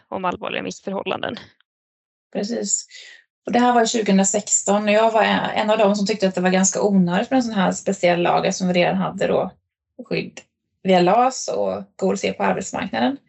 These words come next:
Speaker 2: Men det är klart att det var bra att man klargjorde, eh, i vilka förhållanden som man har skydd som visselblåsare och hur man ska göra då som visselblåsare för att få det här skyddet. För att det är inte bara att man kan gå raka vägen till media.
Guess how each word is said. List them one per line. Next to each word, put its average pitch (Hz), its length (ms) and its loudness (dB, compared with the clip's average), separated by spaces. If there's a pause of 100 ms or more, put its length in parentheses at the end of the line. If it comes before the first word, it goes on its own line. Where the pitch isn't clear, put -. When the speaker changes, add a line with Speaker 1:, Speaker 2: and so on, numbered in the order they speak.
(200)
Speaker 2:
Men 214 340 0
det 208 240 -4
är 226 40 0
klart 226 140 2
att 202 100 -2
det 190 80 2
var 185 120 4
bra 185 220 4
att - 260 -4
man 180 260 -2 (380)
klargjorde, 196 840 2 (280)
eh, 95 600 2 (360)
i - 80 -6
vilka 202 220 0
förhållanden 185 760 6 (320)
som - 160 0
man 196 100 4
har 214 180 4
skydd 285 240 0
som 254 120 4
visselblåsare 226 680 2
och 226 140 -4 (720)
hur 196 380 2
man 185 280 4 (140)
ska - 200 0
göra 196 380 4
då 196 200 4
som 190 120 0
visselblåsare 185 500 0
för 185 120 -4
att 185 100 -6
få 208 200 0
det 214 60 6
här 196 80 0
skyddet. - 320 -6
För 202 140 -4
att 190 140 -4 (220)
det 240 140 -2
är 214 40 2
inte 202 140 2
bara 214 120 4
att 202 60 0
man 202 100 0
kan 196 100 -2
gå 196 240 6
raka 190 240 0
vägen 180 180 0
till 190 100 -6
media. 190 440 0